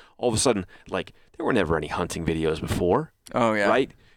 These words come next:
Speaker 1: And, like, there were some, like, rock climbing videos or whatever,
Speaker 2: Mm-hmm.
Speaker 1: but all of a sudden it just went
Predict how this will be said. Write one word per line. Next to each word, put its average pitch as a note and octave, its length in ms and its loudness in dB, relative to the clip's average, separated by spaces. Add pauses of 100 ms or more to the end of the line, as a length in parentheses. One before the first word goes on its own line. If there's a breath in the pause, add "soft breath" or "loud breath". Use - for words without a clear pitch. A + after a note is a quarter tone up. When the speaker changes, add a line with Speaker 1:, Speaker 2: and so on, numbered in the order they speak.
(140 soft breath)
Speaker 1:
And, E3 100 0
like, F3 140 0
there F#3+ 120 6
were D3+ 100 8
some, B2+ 420 2
like, - 240 -10
rock E2+ 260 0
climbing F#2+ 380 0
videos G2 300 4
or B2+ 40 6
whatever, D3 260 6
Speaker 2:
Mm-hmm. A#2+ 60 0
Speaker 1:
but A#2 120 2
all E3+ 180 6
of D3 60 2
a C3 40 0
sudden B2+ 340 2
it A2+ 120 -4
just - 340 2
went G#2 360 0